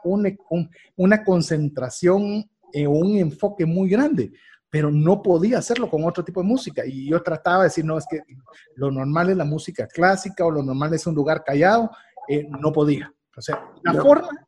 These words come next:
Speaker 1: yo le digo, sea flexible en la forma. Ahora,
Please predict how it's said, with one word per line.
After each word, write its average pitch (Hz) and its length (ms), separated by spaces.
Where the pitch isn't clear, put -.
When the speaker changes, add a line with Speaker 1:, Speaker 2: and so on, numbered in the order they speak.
Speaker 1:
yo 170 120
le 185 100
digo, 208 380
sea 202 320
flexible 185 580
en 180 80
la 156 80
forma. 165 420
Ahora, 143 280